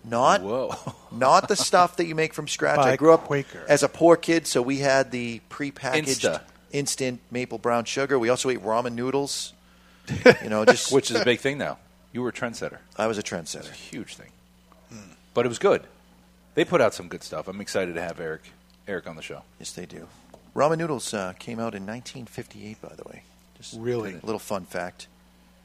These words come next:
Speaker 1: Yeah. In
Speaker 3: Everybody's
Speaker 1: nineteen seventy-one, they
Speaker 3: favorite
Speaker 1: introduced the
Speaker 3: cheap
Speaker 1: instant
Speaker 3: food.
Speaker 1: cup of noodles.
Speaker 2: And not a
Speaker 1: Mm-hmm.
Speaker 2: coincidence that the, uh,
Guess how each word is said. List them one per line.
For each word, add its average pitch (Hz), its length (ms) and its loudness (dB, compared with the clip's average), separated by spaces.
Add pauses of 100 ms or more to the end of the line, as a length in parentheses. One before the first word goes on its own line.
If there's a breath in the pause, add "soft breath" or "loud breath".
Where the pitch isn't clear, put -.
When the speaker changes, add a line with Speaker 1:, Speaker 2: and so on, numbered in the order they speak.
(160)
Speaker 1:
Yeah. 85 140 -12 (420)
In 101 140 -10
Speaker 3:
Everybody's 104 100 -6 (100)
Speaker 1:
nineteen 147 100 -2
seventy-one, 131 520 6
they 151 140 6
Speaker 3:
favorite 135 140 4
Speaker 1:
introduced 127 300 2
the 170 120 -2
Speaker 3:
cheap 143 80 -4
Speaker 1:
instant 139 340 0
Speaker 3:
food. 147 80 -2
Speaker 1:
cup 131 180 4
of 123 80 -2
noodles. 131 540 -2
Speaker 2:
And 113 80 -10
not 131 180 0
a 156 40 -4
Speaker 1:
Mm-hmm. - 120 -12
Speaker 2:
coincidence 135 540 -4
that 98 280 -4
the, 101 280 -6
uh, 98 340 -4